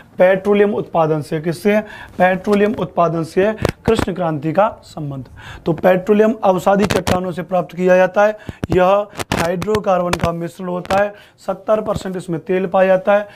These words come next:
तीस परसेंट इसमें प्राकृतिक गैस पाई जाती है।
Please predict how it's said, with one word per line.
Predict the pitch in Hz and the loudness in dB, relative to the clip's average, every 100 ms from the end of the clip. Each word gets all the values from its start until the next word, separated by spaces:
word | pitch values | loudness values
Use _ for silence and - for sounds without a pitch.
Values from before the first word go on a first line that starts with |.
| - _ | -20 _
तीस | 220 233 - | -4 -4 -2
परसेंट | 202 180 185 175 | -2 -2 -2 -4
इसमें | 175 170 | -4 -2
प्राकृतिक | 175 175 180 175 | 0 0 -2 -2
गैस | 180 185 - | -2 -2 0
पाई | 190 190 | 2 4
जाती | 190 196 | 2 2
है। | 214 | -2